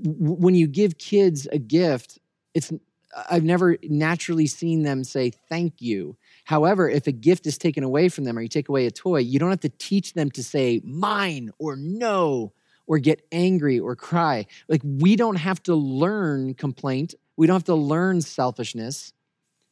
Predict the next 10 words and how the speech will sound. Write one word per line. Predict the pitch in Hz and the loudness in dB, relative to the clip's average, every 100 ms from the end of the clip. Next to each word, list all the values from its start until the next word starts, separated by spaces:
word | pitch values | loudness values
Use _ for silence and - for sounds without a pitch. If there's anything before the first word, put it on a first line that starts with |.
| _ _ _ _ - | _ _ _ _ -2
But | 160 | 0
somehow | - 196 196 | 2 2 6
we | 185 | 4
have | 165 | 4
to | 151 | 2
learn | 139 135 143 208 175 123 123 147 - _ _ _ _ _ | 0 0 0 0 0 -2 -4 -8 -12 _ _ _ _ _
this | 127 143 | 0 0
discipline | 127 117 117 165 165 135 135 120 113 113 110 _ _ _ _ _ _ _ - | 0 -4 -2 -2 -2 -6 -6 -4 -4 -6 -8 _ _ _ _ _ _ _ -4
of | 123 | -4
gratitude. | 110 131 165 143 - 113 107 | 0 0 0 -2 -4 -6 -8